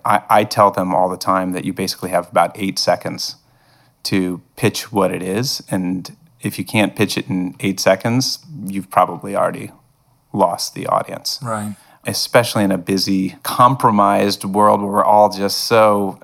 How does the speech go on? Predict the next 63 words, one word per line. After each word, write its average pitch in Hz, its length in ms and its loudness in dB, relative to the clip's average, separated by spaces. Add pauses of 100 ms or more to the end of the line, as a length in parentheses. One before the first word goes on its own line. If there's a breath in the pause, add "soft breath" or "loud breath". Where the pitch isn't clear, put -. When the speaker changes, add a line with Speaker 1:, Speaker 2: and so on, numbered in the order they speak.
(140)
Speaker 1:
have 101 180 -8
so 123 160 0
many 107 240 0
assaulting 101 600 0
messages 98 480 -4
coming 92 320 -4
at 87 100 -4
us 87 140 -4
from 98 160 -10
a 95 40 -8
million 98 280 -4
different 92 240 -10
directions, 110 540 -6 (380 loud breath)
that 110 80 -2
if 95 80 -2
it's - 140 -8
not 107 260 2
catching 98 360 0
on 90 320 -4 (500)
quickly, 110 360 -2
if - 120 -14
it 104 60 -14
takes 107 260 -2
you 95 60 -12
ten 101 220 0
minutes 98 280 -2
to 101 80 -4
explain 98 460 -4
what 95 180 -6
your, 92 240 -6 (760 soft breath)
what - 240 -2
your 98 120 -2
movie 101 500 0
is 156 320 2
or 101 140 -4
your 92 160 -6
doc 98 440 0
is - 340 -4
or 101 60 -2
your 95 140 -2
T 113 240 -4
V 127 140 0
show 131 260 0
is, 151 220 -6
then 92 320 -8
it's - 80 -20
probably 104 240 4
not 95 160 -8
gonna 90 160 -8
work. 92 460 -6
You 175 140 4
also 214 240 4
have 165 220 2
to 143 60 -2
be 120 400 0
cognizant 110 880 -2
of 101 380 0
what 117 360 2
platform 110 640 0
you're 101 140 0
even 98 260 -2
going 104 380 0
after, - 480 -12